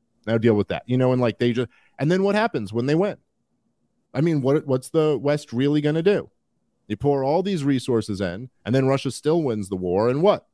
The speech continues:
It wasn't a nato country that was attacked. So what do you wanna do now? You know, like, maybe that's the bet China's making,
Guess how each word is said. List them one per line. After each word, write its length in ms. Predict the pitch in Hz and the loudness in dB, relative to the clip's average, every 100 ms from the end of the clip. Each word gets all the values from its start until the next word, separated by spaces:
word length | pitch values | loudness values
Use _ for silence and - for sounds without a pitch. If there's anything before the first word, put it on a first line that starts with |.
| _ _ _ _ - | _ _ _ _ -6
It 60 | |
wasn't 280 | 104 139 160 | 2 2 2
a 40 | 143 | 2
nato 260 | 147 151 | 2 0
country 300 | 147 165 202 | 0 -2 0
that 120 | 170 117 | 2 0
was 100 | 113 | -2
attacked. 500 | - 113 135 - - _ _ | -2 -2 -2 -8 -20 _ _
So 140 | - | -10
what 160 | 107 135 | -2 0
do 60 | 160 | 2
you 100 | 160 | 2
wanna 240 | 165 165 | 2 0
do 180 | 156 160 | 0 2
now? 280 | 151 117 82 | 0 -2 -2
You 120 | 127 | 0
know, 100 | 139 | 2
like, 200 | 139 123 | 2 0
maybe 200 | 127 147 | 0 0
that's 320 | 131 127 160 | 0 -2 -2
the 100 | - | -4
bet 200 | 117 101 | -4 -6
China's 360 | - 107 92 87 | -6 -8 -8 -10
making, 360 | 85 71 120 | -12 -12 -14